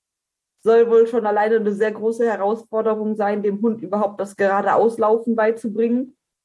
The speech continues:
Weil wenn er im Führgeschirr läuft, kann der nicht mal eben rechts und links am, am Wegesrand schnuppern, nicht mal eben drei Hunde begrüßen und den sechs Tauben hinterher gucken, die vorbeiflattern, <laughs> sondern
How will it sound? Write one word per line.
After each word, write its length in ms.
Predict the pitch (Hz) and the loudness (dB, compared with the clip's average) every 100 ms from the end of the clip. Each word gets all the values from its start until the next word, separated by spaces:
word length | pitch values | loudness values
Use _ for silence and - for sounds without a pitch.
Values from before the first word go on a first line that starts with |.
| _ _ | _ _
Weil 220 | 180 190 | 0 0
wenn 120 | 214 | 0
er 140 | 226 180 | 0 -2
im 80 | 202 | -4
Führgeschirr 640 | 202 254 226 247 269 254 | -2 0 0 -4 0 2
läuft, 540 | 240 226 240 - _ _ _ _ _ _ | 4 4 2 0 _ _ _ _ _ _
kann 200 | - 226 | -4 0
der 120 | 277 | 2
nicht 200 | 262 269 | 0 -2
mal 200 | 254 247 | -2 0
eben 180 | 247 214 | 0 -2
rechts 380 | 220 226 - - | -2 -2 -4 -6
und 140 | 226 | -4
links 340 | 185 240 262 - | 0 0 0 -2
am, 260 | 214 202 208 _ - - | -2 -2 -8 _ -6 -4
am 440 | - 190 196 185 - - - | -2 -2 -2 -4 -12 -20 -16
Wegesrand 960 | 180 262 302 240 254 247 233 233 240 | 0 2 2 2 0 0 -2 2 2
schnuppern, 840 | 233 - 254 262 226 220 226 233 - _ _ _ | 0 0 0 2 0 2 0 -2 -8 _ _ _
nicht 200 | 202 208 | -4 -2
mal 200 | 214 190 | 2 2
eben 200 | 196 196 | 2 0
drei 220 | 196 175 | 0 0
Hunde 400 | 202 294 359 339 | 2 0 0 0
begrüßen 1040 | 233 240 220 254 277 269 - 254 247 247 - _ | 0 -2 0 2 2 0 -4 -2 -2 -2 -10 _
und 180 | - 220 | -6 -4
den 160 | 220 202 | -2 0
sechs 260 | 180 175 - | -2 -4 -6
Tauben 400 | 285 330 339 285 | 0 0 0 -2
hinterher 540 | 294 254 277 262 247 | -2 -2 -4 -2 -2
gucken, 400 | 254 262 - 247 | -2 -10 -6 -4
die 80 | 233 | -4
vorbeiflattern, 1000 | 233 240 185 196 226 - 220 220 226 214 | -2 -2 0 0 0 0 -2 0 -4 -2
<laughs> 0 | |
sondern 520 | 190 196 196 196 202 | -2 -2 -2 -4 -8